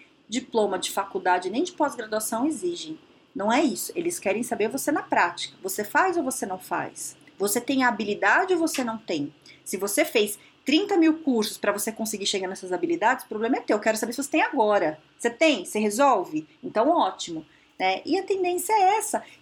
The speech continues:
que é o que eu concordo também, né? Acho que eu, eu sou super a favor de fazer faculdade, tá? Eu sou, acho que é interessante, tem que fazer, mas, é,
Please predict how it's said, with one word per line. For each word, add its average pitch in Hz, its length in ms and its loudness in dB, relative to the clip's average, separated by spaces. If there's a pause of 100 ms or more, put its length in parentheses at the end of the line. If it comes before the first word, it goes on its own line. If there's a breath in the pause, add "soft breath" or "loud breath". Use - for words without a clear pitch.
que 359 80 4
é 415 40 6
o 466 60 4
que 466 100 0
eu 415 60 2
concordo 226 540 2
também, 165 320 -4
né? 190 140 0
Acho 208 340 4
que - 180 -10
eu, 220 340 2
eu 302 200 4
sou 359 100 -6
super 370 320 -2
a 381 60 -4
favor 269 260 0
de 262 80 -8
fazer 214 180 -8
faculdade, 151 640 -8
tá? 185 300 2
Eu 190 140 0
sou, 214 600 2 (640)
acho 226 540 2
que - 80 -2
é 202 40 2
interessante, 202 1120 2
tem 196 120 -2
que - 80 -10
fazer, 226 300 -2 (340 loud breath)
mas, 262 760 2
é, 170 560 -4